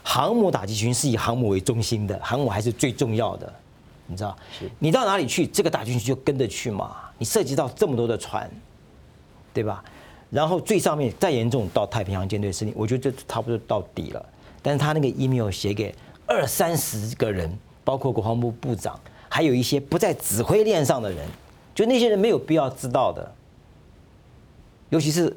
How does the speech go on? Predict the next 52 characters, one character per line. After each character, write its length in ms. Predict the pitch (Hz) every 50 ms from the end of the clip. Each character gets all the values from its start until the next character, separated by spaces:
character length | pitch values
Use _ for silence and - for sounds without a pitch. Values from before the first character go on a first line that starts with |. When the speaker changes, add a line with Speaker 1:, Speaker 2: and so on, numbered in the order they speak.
| -
Speaker 1:
你 140 | - 117 113
的 100 | 107 139
航 200 | - - 110 139
母 100 | 151 120
的 80 | 101 104
动 280 | 101 - 208 196 - 98
态， 260 | 90 110 175 - - - - - - - - - - - -
涉 180 | - - - 190
及 140 | 139 120 131
到 140 | 139 139 131
未 160 | 139 143 131
来 100 | 113 107
的 100 | 110 113
战 280 | 107 - 160 127 110 113
备， 220 | 131 123 104 - - - - - - - - - - - -
这 100 | - 180
可 140 | - 120
能 140 | 113 117 123
未 140 | 139 143 131
来 200 | 120 113 120 117 - - - - - - - - - - -
一 140 | - 233 262
个 60 | 233
月 160 | 220 214 196
内 140 | 175 160 143
都 120 | 123 135 123
不 180 | - - 131 123
能 120 | 110 104
有 140 | 107 90 80
战 280 | - - 117 98 90
备。 260 | 90 107 98 87 - - - - - - - -
Speaker 2:
是。 280 | - - - 98 95 - - -
Speaker 1:
啊， 140 | 104 98 -
因 60 | -
为 60 | 160 165
他 140 | 170 165
们 100 | 160 160
后 100 | 151 151
来 80 | 143 135
有 140 | 120 104 92
规 200 | - - 120 127
划， 200 | 120 139 123 107
就 120 | - 120 - -
一 100 | 151 165
半 300 | 160 - - 247 190 139
人 240 | 107 101 98 95 98
隔 200 | - 98 101 104
离， 220 | 107 98 90 87 - - - - - - - - - - - - - -
就 160 | - - 98
是 140 | 95 - -
一 100 | - 135
半 220 | 139 135 202 185 143
人 280 | 113 101 95 98 107